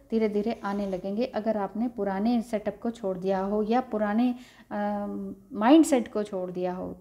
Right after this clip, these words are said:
जो पुरानी एनर्जी थी नेगेटिव उसको छोड़ दिया हो, तो आपने छोड़ भी दिया है, पॉजिटिव वे में काम कर रहे हैं, लेकिन कभी-कभी नीचे आ ही जाते हैं कि ओहो ये सब कुछ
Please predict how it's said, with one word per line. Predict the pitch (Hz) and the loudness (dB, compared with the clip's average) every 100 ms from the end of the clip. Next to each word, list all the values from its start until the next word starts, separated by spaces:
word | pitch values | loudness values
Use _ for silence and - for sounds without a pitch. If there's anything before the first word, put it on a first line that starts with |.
| - | -8
जो | 214 | -8
पुरानी | 226 240 262 294 277 | 0 4 8 8 8
एनर्जी | 240 233 220 220 | 6 2 0 -6
थी | 214 208 | -6 -8
नेगेटिव | 196 196 196 196 190 185 _ | -6 -6 -6 -6 -8 -20 _
उसको | 214 - 294 | -12 4 6
छोड़ | 285 208 175 | 6 2 -4
दिया | 170 170 | -4 -6
हो, | 175 180 | -6 -8
तो | 226 | -6
आपने | 214 226 247 285 277 285 - - - - | -2 0 4 4 4 -2 -18 -20 -20 -4
छोड़ | 240 254 | 0 4
भी | 302 339 | 6 6
दिया | 254 220 | 4 2
है, | 214 226 | 0 -2
पॉजिटिव | 220 196 214 269 | 2 0 2 0
वे | 226 | 2
में | 226 233 | 2 0
काम | 214 208 220 | 0 -2 0
कर | 220 | 0
रहे | 240 | 2
हैं, | 240 | 0
लेकिन | 220 220 | 0 -2
कभी-कभी | 202 214 233 233 | 0 0 -2 0
नीचे | 226 190 190 - 196 | -2 -2 -6 -6 -2
आ | |
ही | 196 220 | 0 0
जाते | 185 165 190 | -2 -4 -6
हैं | |
कि | 190 220 - | -4 -6 -4
ओहो | 202 190 185 | -6 -4 -4
ये | 190 | -4
सब | 185 196 | -6 -8
कुछ | 196 - | -10 -12